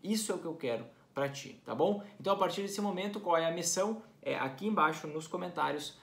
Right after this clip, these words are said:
tu mandar tuas dúvidas, mandar tuas perguntas.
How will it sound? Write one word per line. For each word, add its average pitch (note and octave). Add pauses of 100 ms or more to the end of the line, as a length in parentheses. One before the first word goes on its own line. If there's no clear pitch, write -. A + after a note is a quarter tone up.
(140)
tu D3+
mandar C3
tuas C3+
dúvidas, A#2+ (220)
mandar B2
tuas A2
perguntas. -